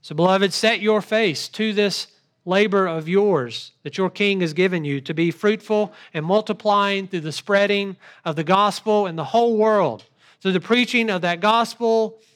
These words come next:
in your spheres of influence, through the planting of churches, through the sending out of missionaries to plant other churches in other places,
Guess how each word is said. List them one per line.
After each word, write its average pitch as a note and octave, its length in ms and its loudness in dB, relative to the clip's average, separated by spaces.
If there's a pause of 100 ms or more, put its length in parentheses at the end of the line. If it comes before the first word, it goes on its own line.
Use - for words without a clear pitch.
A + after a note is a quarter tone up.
(120)
in F3 140 -2
your F3+ 140 2
spheres B3 500 2
of F3 100 0
influence, B3 680 0
through F#3+ 220 2
the E3+ 160 0 (200)
planting B3 560 2
of F3+ 200 -2
churches, B3+ 720 0
through F#3+ 140 -2
the F#3 100 0
sending C4 380 0
out A3+ 280 2
of F3 160 -6
missionaries A#3 640 2
to G3 120 -14
plant F#3+ 280 0
other B3+ 280 2
churches A#3+ 540 0
in F#3 100 -2
other B3 220 2
places, A3 680 0